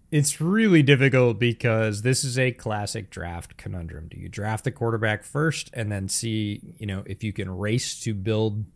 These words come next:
things around them in time <laughs> before they get hurt, ruined, run out of the league? Or do you build the foundation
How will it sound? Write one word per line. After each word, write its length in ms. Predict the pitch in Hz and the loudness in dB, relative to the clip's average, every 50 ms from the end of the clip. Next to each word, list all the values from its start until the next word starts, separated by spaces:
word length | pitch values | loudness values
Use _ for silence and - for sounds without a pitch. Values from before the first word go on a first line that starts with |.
| _ - | _ -8
things 360 | 120 117 110 110 107 98 98 | -4 -4 -2 -2 -4 -4 -4
around 340 | 101 98 107 127 165 185 190 | -4 -2 0 0 0 0 0
them 240 | 208 208 196 185 - - - - - - _ - _ _ _ _ _ _ _ | 0 0 0 -2 -4 -8 -16 -20 -20 -20 _ -20 _ _ _ _ _ _ _
in 200 | - 110 107 104 | -6 -4 -4 -2
time 440 | 98 - 110 110 113 113 117 120 120 - _ - - - - | -2 -2 -2 0 0 0 0 -2 -4 -4 _ -10 -8 -4 -2
<laughs> 280 | - - - - 147 | -2 -2 -2 -4 -6
before 380 | 98 95 92 - - 131 107 113 | -6 -6 -6 -4 -4 -2 -2 0
they 180 | 107 107 104 | 0 0 0
get 320 | 95 101 107 101 95 - - _ _ _ | 0 0 -2 -2 -2 -6 -10 _ _ _
hurt, 320 | - 123 120 120 - - _ _ - | 0 2 2 0 -2 -6 _ _ -2
ruined, 500 | 110 113 113 113 110 110 107 104 101 - - | 0 2 2 2 2 0 -2 -4 -8 -10 -8
run 160 | - 113 107 104 | -6 -4 -2 -2
out 200 | 101 104 - - | -2 -4 -4 -4
of 80 | 117 | -6
the 120 | 98 80 - | -6 -6 -6
league? 320 | 117 113 120 117 104 110 - - - - - - - - - - | -4 -4 -2 -2 -4 -6 -10 -14 -20 -20 -20 -20 -20 -20 -20 -14
Or 640 | - - 139 135 139 131 127 120 120 120 117 - - - _ - _ | -2 4 6 6 8 8 8 8 6 6 4 0 -6 -18 _ -18 _
do 100 | - 127 | 0 2
you 340 | 123 120 117 113 120 117 113 | 2 4 4 4 4 4 4
build 280 | 104 98 135 139 143 131 | 4 4 4 4 4 4
the 80 | 131 | 2
foundation 920 | - - 123 120 120 110 110 107 104 104 - - - 101 98 95 92 90 | 2 2 2 2 2 2 2 2 2 0 0 -2 -2 -2 -2 -2 -4 -6